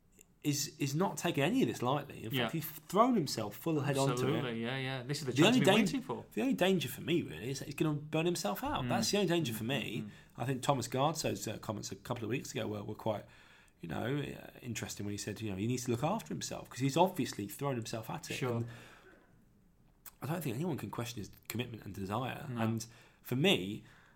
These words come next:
Speaker 1: um, okay, maybe he's coming from a lower base than other managers, but if you've got that desire and that
Speaker 2: Mm-hmm,
Speaker 1: commitment,
Speaker 2: mm-hmm.
Speaker 1: and you've got that, um, you've got that will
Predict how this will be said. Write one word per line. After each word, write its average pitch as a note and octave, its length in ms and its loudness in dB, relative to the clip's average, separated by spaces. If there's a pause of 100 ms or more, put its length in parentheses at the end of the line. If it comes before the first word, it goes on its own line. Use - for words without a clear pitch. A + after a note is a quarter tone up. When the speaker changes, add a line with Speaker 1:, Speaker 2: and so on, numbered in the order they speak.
(200)
Speaker 1:
um, G#2+ 420 0 (880)
okay, C#3+ 220 0
maybe D3 220 2
he's B2+ 180 0
coming C3+ 240 -2
from A2 340 -2
a A#2 100 -4
lower B2 260 8
base A#2+ 320 4
than G#2+ 200 -4
other A2+ 200 -2
managers, A2+ 680 -6 (540)
but - 100 4
if C3+ 120 0
you've A3 160 0
got G#3+ 240 4
that G2+ 260 -6
desire G2 400 -4
and G2+ 100 -6
that C3 80 -2
Speaker 2:
Mm-hmm, A#2+ 100 -2
Speaker 1:
commitment, B2 380 -2
Speaker 2:
mm-hmm. A#2 180 -2 (280)
Speaker 1:
and A#2 140 0
you've C3 180 4
got D3 220 4
that, A#2 280 4
um, G#2 520 -2 (1500)
you've G#2 120 -8
got D#3+ 160 2
that G#2 240 -2
will A#2+ 360 6